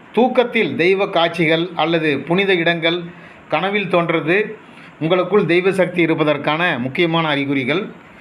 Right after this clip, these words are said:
புனித பாடல்கள் அல்லது மந்திரங்கள் தானாக மனதில் ஓடிக்கொண்டிருப்பதும் இதுக்குரிய அறிகுறிகள் தான்.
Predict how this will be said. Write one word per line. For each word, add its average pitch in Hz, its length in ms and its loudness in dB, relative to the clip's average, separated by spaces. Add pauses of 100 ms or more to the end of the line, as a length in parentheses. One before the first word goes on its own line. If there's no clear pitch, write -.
(320)
புனித 240 320 2
பாடல்கள் 202 640 0
அல்லது 165 420 0
மந்திரங்கள் 180 720 -2
தானாக 185 800 -2 (400)
மனதில் 180 560 0 (300)
ஓடிக்கொண்டிருப்பதும் 180 1080 2 (720)
இதுக்குரிய 165 760 2 (880)
அறிகுறிகள் 160 540 0
தான். 208 320 -2